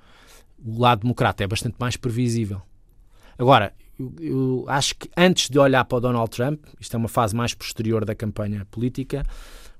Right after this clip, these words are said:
os democratas têm que arrumar a casa, têm que clarificar o seu ticket e têm que clarificar a sua mensagem. Não pode ser só uma mensagem de "vamos tirar o homem de lá porque ele é isto, é aquilo, é aquilo outro". Não, tem que ter uma proposta para a educação, tem que ter uma proposta para a saúde, tem que ter uma proposta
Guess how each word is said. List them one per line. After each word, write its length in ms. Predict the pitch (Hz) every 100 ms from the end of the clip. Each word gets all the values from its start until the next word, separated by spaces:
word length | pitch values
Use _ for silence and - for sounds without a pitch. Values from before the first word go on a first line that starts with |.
| - -
os 60 | 104
democratas 400 | 113 127 123 -
têm 180 | 123
que 120 | 113 117
arrumar 340 | 107 123 120
a 60 | 117
casa, 400 | 127 127 123 120
têm 180 | 123
que 60 | 110
clarificar 760 | 120 117 110 - - 113 104
o 40 | 98
seu 200 | - 104
ticket 480 | - 135 139 131 127
e 20 |
têm 240 | 127 123
que 60 | -
clarificar 560 | 127 120 - 113 120
a 40 | 117
sua 200 | - 110
mensagem. 500 | 104 92 92 - - _ - - -
Não 80 | 98
pode 220 | - 104
ser 80 | 110
só 160 | - 107
uma 120 | 107
mensagem 640 | 110 104 - 110 104 113
de 80 | 104
"vamos 260 | 117 123 -
tirar 300 | 123 117 113
o 100 | 113
homem 280 | 117 113 113
de 80 |
lá 260 | 110 117 117
porque 340 | - 110 - 113
ele 380 | 110 107 104 101
é 200 | 98 98
isto, 300 | 113 - 107
é 80 |
aquilo, 320 | 98 - 113 110
é 60 |
aquilo 220 | - -
outro". 260 | 95 - 110
Não, 120 | - -
tem 140 | 113
que 80 | 104
ter 100 | 117
uma 140 | 107 101
proposta 500 | 98 113 98 - - - - -
para 100 | 104
a 20 |
educação, 480 | - 123 - 151 156
tem 160 | 120
que 60 | 104
ter 80 | 113
uma 120 | 110
proposta 400 | - - 107 101
para 120 | 107
a 20 |
saúde, 400 | 101 123 131 135
tem 180 | - 113
que 100 | 107
ter 160 | - 110
uma 140 | 107
proposta 500 | - - 110 - 98